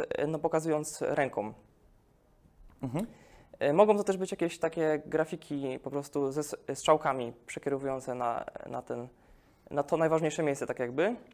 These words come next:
Speaker 1: No bo też chodzi ogólnie o to, że landing page ma jakby jeden cel. Ogólnie w za-, w zależności, no, jaki się wybierze, e, więc tak jakby ch-, chodzi, żeby p-, użytkownika przekierować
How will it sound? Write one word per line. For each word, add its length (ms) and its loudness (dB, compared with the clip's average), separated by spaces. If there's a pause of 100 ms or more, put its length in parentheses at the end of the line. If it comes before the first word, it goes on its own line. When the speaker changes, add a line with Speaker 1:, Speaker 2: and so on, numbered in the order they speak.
(460)
Speaker 1:
No 60 0
bo 80 4
też 120 0
chodzi 280 6
ogólnie 460 10
o 160 8
to, 160 4
że 100 0
landing 300 4
page 320 4 (300)
ma 260 6
jakby 520 4
jeden 380 2
cel. 320 4 (800)
Ogólnie 640 0 (320)
w 140 -8
za-, 180 6 (160)
w 60 -4
zależności, 560 2
no, 180 -2
jaki 300 0
się 120 -6
wybierze, 460 2 (680)
e, 340 -2
więc 540 -4 (200)
tak 160 -6
jakby 220 -2
ch-, 340 -4
chodzi, 220 4
żeby 240 4
p-, 220 -6
użytkownika 480 -2
przekierować 640 0